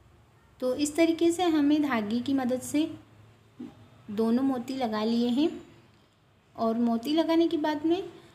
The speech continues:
अब हम इसको बीच सेंटर में इसको इसी तरीके से धागे से जॉइंट कर देंगे।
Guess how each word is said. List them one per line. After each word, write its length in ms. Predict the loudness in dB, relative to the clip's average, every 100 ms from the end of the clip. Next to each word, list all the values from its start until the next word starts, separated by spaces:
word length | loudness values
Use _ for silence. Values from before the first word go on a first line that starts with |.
| -12 -2
अब 160 | -2
हम 180 | 2 2
इसको 340 | 0 -4 -2 -2 -2 -18 -20 -20 -18 -10
बीच 320 | 0 0 2
सेंटर 500 | 0 2 2 0 0
में 260 | 2 0 -2 -12 -20 _ _ _ _
इसको 420 | -10 -10 -6 -6 -6 -12 -20 _ _ _ _ _ _ _ -14
इसी 240 | -10 -10 -4
तरीके 320 | -2 0 -2
से 140 | 0
धागे 340 | -2 -2 -2 -4
से 260 | -2 -4 -2
जॉइंट 320 | -2 -2 -2
कर 140 | -4 -2
देंगे। 360 | 2 2 0